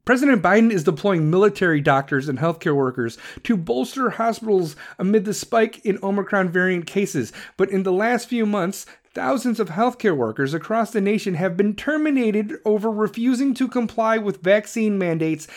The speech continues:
leaving healthcare providers in the lurch with staffing shortages while bracing for more patients. And this isn't just in the healthcare industry. This is across, across the fucking whole board. Private businesses in New York City,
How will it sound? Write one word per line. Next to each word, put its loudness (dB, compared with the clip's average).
leaving -2
healthcare -2
providers 2
in 2
the 6
lurch 0
with 0
staffing 2
shortages 0
while 0
bracing 0
for 0
more 2
patients. -4
And 2
this 0
isn't 0
just -2
in 2
the 4
healthcare 0
industry. -2
This -2
is -2
across, -4
across -2
the -6
fucking -2
whole 0
board. 0
Private 0
businesses -2
in 0
New 0
York 0
City, 4